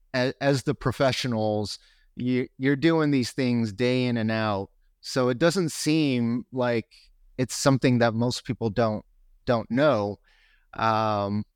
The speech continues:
but as, as I started talking to more and more people, I started getting feedback as well, asking them, you know, "What, what are some questions that you get?" And,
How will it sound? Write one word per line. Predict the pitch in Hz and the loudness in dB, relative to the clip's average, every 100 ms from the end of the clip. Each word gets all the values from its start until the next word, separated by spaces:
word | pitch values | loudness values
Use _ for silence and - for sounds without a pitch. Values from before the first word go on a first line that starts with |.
| _ - | _ 2
but | 160 123 120 _ | 4 4 0 _
as, | - 120 - | -4 -4 -4
as | 135 123 127 | -4 -2 0
I | 123 | -2
started | - 131 127 - | 0 2 2 0
talking | 127 117 123 113 | 0 0 -2 -4
to | |
more | 110 110 110 | -2 -2 0
and | 110 | 0
more | 104 | -2
people, | - 123 - 107 101 98 _ _ - | 0 -2 0 0 -2 -4 _ _ -6
I | 107 | -4
started | - 127 110 110 | 0 2 2 2
getting | 117 107 101 | 2 2 0
feedback | - 123 113 101 95 - | 0 0 0 0 0 -2
as | 95 | -4
well, | 117 107 95 | 0 2 2
asking | 104 - 113 101 | 0 0 -4 -2
them, | 95 98 | -2 -2
you | 113 | -2
know, | 92 98 | -2 0
"What, | 117 120 | -2 -2
what | 110 143 | -4 -2
are | 170 160 151 | 0 0 0
some | - 139 - - | -2 -4 -4 -4
questions | 127 - 110 98 95 | -4 -4 -4 -2 -2
that | 104 85 | -2 -2
you | 85 | -2
get?" | 90 95 95 95 | -2 0 0 0
And, | 101 | -4